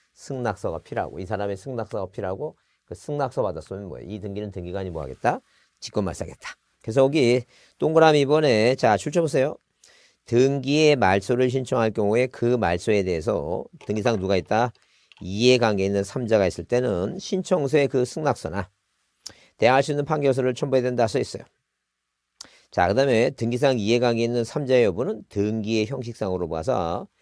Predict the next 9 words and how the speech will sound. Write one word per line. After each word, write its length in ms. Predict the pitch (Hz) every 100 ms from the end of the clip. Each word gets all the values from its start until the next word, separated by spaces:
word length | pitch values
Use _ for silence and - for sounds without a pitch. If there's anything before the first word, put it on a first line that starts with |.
| _ _ _
일반적으로 720 | 95 113 107 117 101 92 104
손해를 420 | 117 - 139 123 120
입을 240 | 90 104
염려가 680 | 92 85 92 92 82 85 135 143 - -
염-, 140 | 87
있는가의 640 | 92 95 107 104 95 85
여부를 500 | 76 73 104 123 95 - _ _ _
형식적으로 720 | - 175 156 151 - 90 90
판단한다. 920 | - 113 95 80 76 90 85 78 69